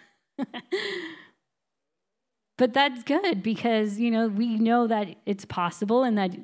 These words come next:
if it might not be bread, it might be, it might be something that you're, uh, watching, something that you're listening to, that you're like, "Lord,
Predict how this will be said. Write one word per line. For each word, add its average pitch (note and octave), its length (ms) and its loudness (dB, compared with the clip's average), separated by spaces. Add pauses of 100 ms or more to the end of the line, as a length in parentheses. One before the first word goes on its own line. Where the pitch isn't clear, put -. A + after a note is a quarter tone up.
(460)
if F#3+ 240 -2
it G3 160 0
might G3+ 320 4
not G3+ 180 0
be G#3+ 140 2
bread, F#3+ 380 2
it B3 60 2
might F#3+ 220 2
be, G3 140 2
it F#3 760 -2
might G3 220 -2
be G#3 140 -4
something G3+ 480 -2
that G3 220 -2
you're, F#3 360 2 (500)
uh, F#3+ 80 4
watching, C4+ 840 2 (2250)
something G#3+ 400 -2
that G#3 140 -2
you're G3+ 100 0
listening B3+ 600 0
to, D4+ 480 -2
that G3+ 200 -2
you're G#3+ 160 -2
like, G#3 300 -4
"Lord, D4 500 0